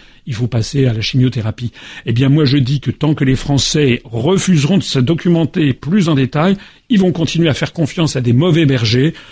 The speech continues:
comme monsieur, comme monsieur Mélenchon, comme madame Le Pen, qui leur dit, « Oui, on va réformer les traités, et cetera. » En pratique, à part taper sur le gouvernement, il n-, jamais il ne, n'indique les, les origines du problème, c'est-à-dire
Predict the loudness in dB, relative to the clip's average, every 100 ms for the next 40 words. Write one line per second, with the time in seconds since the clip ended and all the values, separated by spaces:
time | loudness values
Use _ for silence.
0 | -20 -20 -4 2 4 4 2 -2 0 2
1 | 2 0 0 2 0 0 0 2 4 2
2 | 0 -2 -2 0 0 -2 -2 0 0 2
3 | 2 0 0 0 2 0 -2 -2 -2 -4
4 | -2 -2 0 0 2 4 2 0 -4 -6
5 | -6 -4 -2 -2 -2 -4 -4 -2 -2 -2
6 | -4 -8 -2 -2 -4 -10 -20 -4 -2 0
7 | -4 -2 -2 -2 -8 _ _ _ _ _
8 | -10 -6 -4 -4 -2 0 0 0 0 0
9 | 0 0 2 2 0 -4 _ _ 0 4
10 | 4 2 2 2 2 -2 -2 2 4 2
11 | 2 2 2 0 -2 -4 -2 0 2 2
12 | 2 2 0 -2 -8 -2 0 0 -2 -2
13 | -2 -2